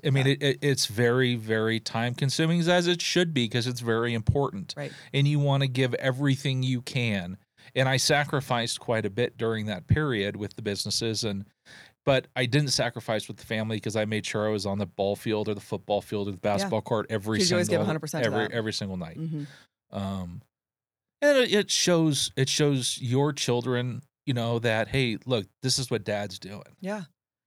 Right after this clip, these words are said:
Speaker 1: You know,
Speaker 2: Well,
Speaker 1: this
Speaker 2: and it
Speaker 1: is
Speaker 2: shows my kids,
Speaker 1: Yeah.
Speaker 2: like, "Oh, Coach Jay,
Speaker 1: Yeah.
Speaker 2: he ca-, if he can do it, I
Speaker 1: Yeah.
Speaker 2: can do it."
Speaker 1: Yeah.
Speaker 2: You know, he can, you know, uh, you're a tangible example
Speaker 1: Yeah.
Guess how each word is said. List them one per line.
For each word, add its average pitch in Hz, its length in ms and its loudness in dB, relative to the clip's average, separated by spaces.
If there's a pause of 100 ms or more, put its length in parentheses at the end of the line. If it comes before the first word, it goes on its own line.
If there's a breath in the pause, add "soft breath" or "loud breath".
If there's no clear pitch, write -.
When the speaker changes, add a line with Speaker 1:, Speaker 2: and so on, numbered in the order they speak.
(400)
Speaker 1:
You 90 40 -10
know, 90 240 -12
Speaker 2:
Well, 240 100 6
Speaker 1:
this - 20 -
Speaker 2:
and 220 80 4
it - 20 -2
Speaker 1:
is 202 80 -2
Speaker 2:
shows 196 260 2
my 180 300 0
kids, 143 560 -2
Speaker 1:
Yeah. 127 60 -4 (360)
Speaker 2:
like, 175 220 -4
"Oh, 285 380 2 (320)
Coach 320 320 0
Jay, 254 480 0 (160)
Speaker 1:
Yeah. 202 60 -4
Speaker 2:
he 285 120 4
ca-, - 220 -4
if 208 160 0
he 302 160 2
can 294 180 0
do 170 140 0
it, - 120 -6
I 202 120 -2
Speaker 1:
Yeah. 202 80 -2
Speaker 2:
can 208 180 0
do 165 160 2
it." 233 240 -2 (160)
Speaker 1:
Yeah. 170 60 0
Speaker 2:
You - 20 4
know, 208 140 4
he 247 180 -2
can, 269 240 -2
you 196 100 -6
know, 175 120 -4 (100)
uh, 120 100 -6 (220)
you're 247 300 0
a 180 80 0
tangible 226 640 -2
example 160 760 -2 (160)
Speaker 1:
Yeah. 175 100 -18